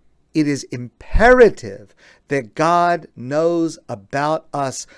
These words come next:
before we begin this holy, intimate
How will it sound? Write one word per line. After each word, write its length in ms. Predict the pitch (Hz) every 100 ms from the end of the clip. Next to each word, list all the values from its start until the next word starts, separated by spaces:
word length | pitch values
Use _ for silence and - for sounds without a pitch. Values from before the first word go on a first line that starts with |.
| _ -
before 580 | 131 - - 175 180 170
we 160 | 147
begin 500 | 113 120 120 156 156
this 260 | 135 131 - _ _ _
holy, 880 | - - 185 208 202 175 165 165 - _ _
intimate 580 | 208 202 185 170 151 151